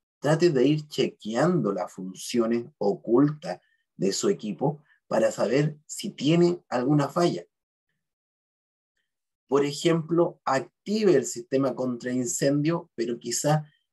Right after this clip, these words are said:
no conecte la, la, la, la, corte el agua,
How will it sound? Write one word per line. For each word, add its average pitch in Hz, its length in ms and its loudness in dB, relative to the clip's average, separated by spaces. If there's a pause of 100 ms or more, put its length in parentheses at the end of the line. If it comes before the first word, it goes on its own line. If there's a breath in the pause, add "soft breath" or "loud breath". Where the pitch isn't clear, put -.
no 147 200 2
conecte 117 680 -2
la, 90 520 -6 (300)
la, - 260 -2
la, - 340 -8
la, 82 380 -8 (680)
corte 143 340 -2
el 107 100 -4
agua, - 400 -4